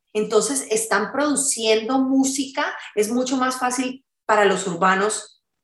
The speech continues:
pienso yo, que producir una canción en donde simplemente tienen un muy buen productor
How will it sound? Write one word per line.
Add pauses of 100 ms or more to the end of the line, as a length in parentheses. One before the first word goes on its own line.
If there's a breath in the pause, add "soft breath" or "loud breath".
pienso
yo,
que
producir
una
canción (260 loud breath)
en
donde
simplemente
tienen
un
muy
buen
productor